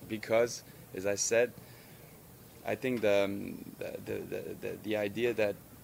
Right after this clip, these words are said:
we are an overwhelming team is very much present and that opponents adapt to that now and, and, and they get ready to that. And, and now, uh, on our stand, uh, on our side, it's understanding that patience is key and,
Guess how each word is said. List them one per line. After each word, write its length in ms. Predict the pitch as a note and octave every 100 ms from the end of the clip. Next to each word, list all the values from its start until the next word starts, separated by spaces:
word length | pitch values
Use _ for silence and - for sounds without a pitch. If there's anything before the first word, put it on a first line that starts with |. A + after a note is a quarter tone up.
| -
we 180 | G2+ A2
are 60 |
an 120 | G#2 G#2
overwhelming 600 | G#2+ G#2 G2+ G#2+ G#2+ G2+
team 260 | - A#2
is 140 | G#2+ G2+
very 160 | G#2
much 260 | G#2 G#2+ -
present 360 | - A2+ C3+ D#3+ - - -
and 140 | G2
that 160 | G2+ G2+ - - - - -
opponents 500 | G2+ - A#2+ A#2 G#2+
adapt 360 | G2 A2 A2+ -
to 80 |
that 200 | G2 F#2+
now 180 | G2+ F#2 F2 - - G#2
and, 260 | G#2 G2+
and, 160 | G#2+ G#2
and 160 | G#2 G2+
they 120 | G#2+
get 160 | G#2
ready 280 | F#2+ G#2 G#2+
to 100 | F#2+
that. 180 | F#2+ F#2 F#2
And, 260 | F#2+ F#2+ -
and 160 | F#2+ G2
now, 280 | G#2+ A2 G#2 - - -
uh, 360 | - - - -
on 120 | F#2+
our 160 | G#2+
stand, 320 | G2+ - G2+ G2
uh, 80 | F#2+ F#2+ - - - - - G2
on 100 | G2
our 140 | G#2+ A#2+
side, 260 | - G2
it's 160 | F#2+ -
understanding 560 | G2+ F#2+ - G#2 G#2+ G#2
that 160 | G2+ - - - - - - -
patience 420 | B2+ A#2+ - A#2+
is 240 | - G2+ -
key 280 | - B2+ A2+ G#2+ -
and, 320 | G2 G2